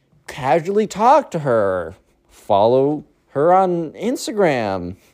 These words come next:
Probably not gonna get followed back 'cause Robin loves that ratio. And speaking of Instagram, you can go follow me at Connor Pugs. Drop me a follow, and then that's where you message me these stories, where I got this story."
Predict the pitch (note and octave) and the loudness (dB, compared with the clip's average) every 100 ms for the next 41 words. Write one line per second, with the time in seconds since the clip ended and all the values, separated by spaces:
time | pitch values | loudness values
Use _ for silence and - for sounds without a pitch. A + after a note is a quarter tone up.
0 | _ _ - _ _ - B2+ C3 C#3+ D3 | _ _ -20 _ _ 0 2 2 0 0
1 | D#3+ F3+ A3 G#3 A#3 C4 C4 E3 B2 - | 2 2 6 6 6 6 6 6 2 0
2 | B2 G#2 G2 G2 A#2+ D3 E3+ E3+ A3 A#3 | -2 -2 -4 0 0 0 -2 -2 -4 -2
3 | B3+ - F#3+ D3 A2+ G2 F#2+ F2+ G#2+ _ | -6 -4 0 4 4 2 -2 -6 -14 _
4 | _ _ _ _ - C#3+ C#3+ F#3 G#3 C4 | _ _ _ _ -6 -4 -2 0 4 4
5 | - E3+ D3+ C3 A2 G#2+ A2+ A#2 - B2+ | 2 0 2 2 -2 -4 -2 -2 2 2
6 | C3 C#3+ G3 C3 G2 - A2+ A#2+ E3+ D#3 | 2 0 0 0 -4 -6 -6 -6 0 2
7 | G#2+ G2 - - _ _ _ _ _ _ | 2 -2 -16 -20 _ _ _ _ _ _
8 | - G#2+ C#3 D3 - F#3+ G3 D#3 A2 F#2 | -4 -4 -2 -6 2 6 6 6 4 2
9 | F2+ G#2 G2+ G2 A2 A2 A#2 A#2 A#2+ C#3+ | -2 -4 -4 0 -2 -2 -4 -4 -2 -2
10 | F3+ D3+ A#2 B2 B2+ D#3 - F#3+ F3+ A#2+ | -2 -4 -6 -6 -4 -6 -4 0 2 2
11 | F#2+ E2+ - F#2 F#2+ A2+ C3 A3+ A3 - | -2 -6 -10 -4 0 2 2 4 2 2
12 | B2+ G#2 E2+ D#2 | 2 2 0 -6